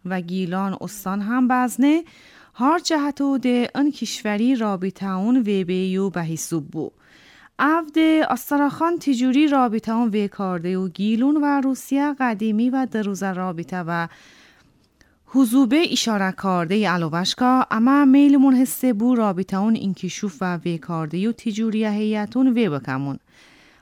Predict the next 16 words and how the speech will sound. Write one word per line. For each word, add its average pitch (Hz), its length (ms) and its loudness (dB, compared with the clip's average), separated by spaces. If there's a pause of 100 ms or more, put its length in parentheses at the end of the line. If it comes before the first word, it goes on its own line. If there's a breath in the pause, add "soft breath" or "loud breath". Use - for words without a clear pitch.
(140 soft breath)
و 254 140 6
انزلی 285 500 4
پورتی 285 500 0
نمایشگاه 226 680 0
کو 214 140 -4
بو 214 240 -2
روسیه 214 500 -2
و 196 80 -4
آستراخان 180 800 -6
رابطه 254 420 0
اون 226 240 0
انکشوف 196 500 -4
توی 190 220 -4
یو 190 100 -4
استفاده 160 580 -8
بکمون. 143 440 -10